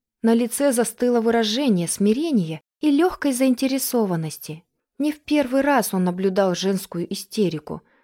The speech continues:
но впервые искренне наслаждался этим. Взъерошенная, с горящими глазами, в больничной одежде, опутанная проводами,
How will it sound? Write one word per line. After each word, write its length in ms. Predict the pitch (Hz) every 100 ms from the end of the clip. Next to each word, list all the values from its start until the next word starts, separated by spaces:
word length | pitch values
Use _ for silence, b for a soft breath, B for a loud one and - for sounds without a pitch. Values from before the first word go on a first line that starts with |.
| -
но 260 | 202 220
впервые 800 | 208 - 202 190 175 277 240 160 - _ _
искренне 580 | 311 320 - 277 269 262
наслаждался 1000 | 254 240 - 254 233 240 190 160 - 170
этим. 420 | 170 156 - 147 - _ _ _ _
Взъерошенная, 920 | 214 196 208 180 202 226 180 165 151 151 B B B
с 100 | 247
горящими 580 | 240 254 254 226 220 202
глазами, 760 | 196 185 175 160 185 240 160 - _
в 140 | 208 208
больничной 640 | 285 285 294 262 233 220
одежде, 680 | 220 214 196 269 233 170 170
опутанная 640 | - 262 - 359 285 247 214
проводами, 680 | 208 196 196 214 277 202